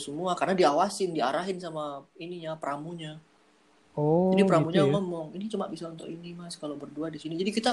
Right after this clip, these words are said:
Speaker 1: kalau datang berdua serong gitu duduknya. Kalau datang bertiga ya
Speaker 2: Di-
Speaker 1: kayak zigzag gitu jadinya.
Speaker 2: Iya, tapi di satu sisi kan, eh, dengan pengurangan jam itu tadi ya, jam kerja tadi,
Speaker 1: Mm-mm.
Speaker 2: karyawannya bisa banyak me time dengan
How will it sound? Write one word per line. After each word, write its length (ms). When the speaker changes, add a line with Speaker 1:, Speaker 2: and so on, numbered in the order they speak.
Speaker 1:
kalau 160
datang 240
berdua 320
serong 560
gitu 140
duduknya. 320
Kalau 160
datang 240
bertiga 320
ya 160
Speaker 2:
Di- 200
Speaker 1:
kayak 160
zigzag 400
gitu 160
jadinya. 380
Speaker 2:
Iya, 240
tapi 240
di 100
satu 220
sisi 260
kan, 240
eh, 720
dengan 220
pengurangan 460
jam 160
itu 160
tadi 280
ya, 40
jam 200
kerja 320
tadi, 320
Speaker 1:
Mm-mm. 180
Speaker 2:
karyawannya 560
bisa 160
banyak 300
me 80
time 240
dengan 180